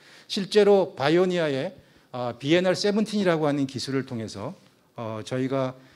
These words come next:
이 같이 이걸 만듦을 통해서요. 최근에 나왔던 비엔알 세븐틴, 이 에이스 바이옴이라고 하는 바이오니아의 자회사는 지금 현-, 올해 작년도 매출액이 한 육백억이 넘었고요. 올해는 천억이 넘는 그런 매출을 기록하고 있습니다.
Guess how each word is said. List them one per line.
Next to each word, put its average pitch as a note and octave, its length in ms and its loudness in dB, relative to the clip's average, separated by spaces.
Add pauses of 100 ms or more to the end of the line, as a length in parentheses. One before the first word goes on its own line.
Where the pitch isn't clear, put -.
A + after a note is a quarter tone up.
(120)
이 C3 100 -14
같이 C#3 460 -8
이걸 B2+ 220 -4
만듦을 A#2+ 480 -8
통해서요. C3+ 540 -12
최근에 F3+ 520 -4 (220)
나왔던 C3+ 580 -8 (380)
비엔알 D3 380 0
세븐틴, D3 540 -6 (480)
이 F#3+ 500 -2 (520)
에이스 F3 300 0
바이옴이라고 D3+ 640 2
하는 C#3 180 0
바이오니아의 C3 480 -2
자회사는 A#2+ 720 -4 (360)
지금 C#3+ 260 -6
현-, C#3 140 -6
올해 B2 380 -6 (280)
작년도 D3 540 -2
매출액이 C3 440 -6
한 B2+ 140 -4
육백억이 A#2 580 -4
넘었고요. G2+ 540 -12
올해는 B2+ 360 -4
천억이 G#3 360 -4
넘는 A2 500 -8
그런 A2 220 -12
매출을 G2 380 -16
기록하고 G2+ 400 -20
있습니다. - 360 -20